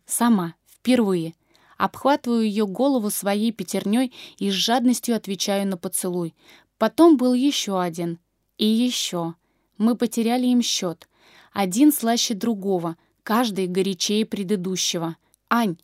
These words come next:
шепчу ей на ушко, уже с трудом соображая. «Целуя меня так долго,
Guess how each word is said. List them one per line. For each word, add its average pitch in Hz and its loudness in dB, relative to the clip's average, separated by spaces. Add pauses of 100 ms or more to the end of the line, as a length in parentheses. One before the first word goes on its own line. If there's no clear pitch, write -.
(240)
шепчу - -4
ей 180 0
на 180 0
ушко, 180 -4 (320)
уже 190 -2
с - -4
трудом 185 -2
соображая. 180 -2 (680)
«Целуя 233 0
меня 208 0
так 185 -6
долго, 196 -2